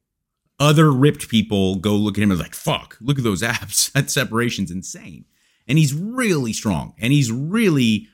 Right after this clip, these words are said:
really healthy, and he's really vibrant, and he can do a lot of things that are incredibly impressive physically. Um, he eats a very odd diet of mostly raw organ meats and raw eggs and stuff like that. And, uh,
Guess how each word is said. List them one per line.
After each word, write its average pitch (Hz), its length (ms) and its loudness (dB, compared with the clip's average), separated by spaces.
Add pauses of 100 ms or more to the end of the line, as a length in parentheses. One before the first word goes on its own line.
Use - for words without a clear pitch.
(100)
really 139 460 2
healthy, 80 400 -8
and 117 100 0
he's 104 140 0
really 139 420 0
vibrant, 78 420 -8
and 101 140 -2
he 117 180 -2
can 107 280 0
do 113 340 2
a 110 140 -2
lot 123 320 -2
of 117 80 -8
things 95 300 -4
that 95 100 -2
are 87 120 -2
incredibly 110 540 -2
impressive 92 440 -4
physically. 69 360 -10 (1120)
Um, 92 480 -2 (640)
he - 180 -6 (140)
eats 151 100 -2
a 147 60 0
very 127 340 0
odd 101 160 0
diet 80 340 -4
of 76 140 -6
mostly 98 460 0
raw 82 500 -4 (560)
organ 98 320 0
meats 92 300 -2
and 87 160 0
raw 85 320 -4 (100)
eggs 92 320 -4
and 76 100 -12
stuff - 240 -18
like 71 160 -8
that. 78 280 -6
And, 87 340 -4
uh, 76 280 -4